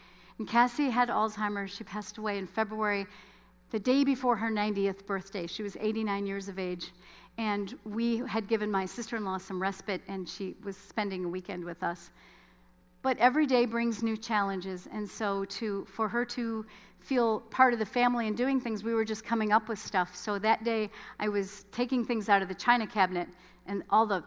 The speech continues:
china and glassware that was wrapped up in tissue. So she folded it, and, and she enjoyed doing that, and it took a long time, and she was really happy about it.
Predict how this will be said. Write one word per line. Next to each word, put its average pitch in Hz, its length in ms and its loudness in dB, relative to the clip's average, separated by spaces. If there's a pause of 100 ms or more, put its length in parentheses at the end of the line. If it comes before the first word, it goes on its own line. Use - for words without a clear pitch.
china 220 320 4
and 190 220 0
glassware 202 440 2
that 185 140 -6
was 190 160 -8
wrapped 196 260 4
up 202 160 -2
in 202 140 -6
tissue. 185 420 -6 (500)
So 208 340 0
she 214 260 -8
folded 190 440 -6
it, - 120 -12 (500)
and, 190 360 -4
and 196 140 -8
she 226 140 -4
enjoyed 202 340 -4
doing 202 260 -2
that, 196 140 0
and 196 80 -6
it 190 80 -10
took 208 160 -8
a 190 40 2
long 180 220 0
time, 190 300 -2
and 185 120 -6
she - 120 -10
was 175 180 -8
really 180 200 -4
happy 180 300 -2
about 175 260 -4
it. 165 120 -10